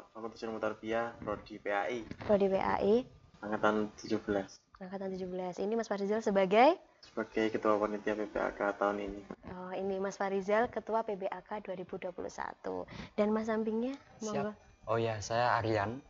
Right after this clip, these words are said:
Speaker 2: Mas Aryan.
Speaker 3: Ya, dari M B S, Fakultas Ekonomi dan Bisnis Islam.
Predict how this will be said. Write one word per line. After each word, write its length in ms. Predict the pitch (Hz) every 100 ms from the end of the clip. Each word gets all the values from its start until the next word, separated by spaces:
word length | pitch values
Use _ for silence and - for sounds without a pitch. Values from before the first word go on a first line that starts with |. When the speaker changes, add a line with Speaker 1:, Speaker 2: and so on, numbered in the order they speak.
| -
Speaker 2:
Mas 160 | 202 190
Aryan. 520 | 190 185 185 220 269
Speaker 3:
Ya, 40 | - - - - - - -
dari 720 | 101 95 101 98 95 95 95 -
M 160 | 107
B 80 | 104
S, 440 | - 113 120 - - _ _ -
Fakultas 400 | 101 104 104 117
Ekonomi 560 | - 104 104 104 110 107
dan 240 | 101 95
Bisnis 240 | 92 95
Islam. 560 | 92 101 - 101 101 131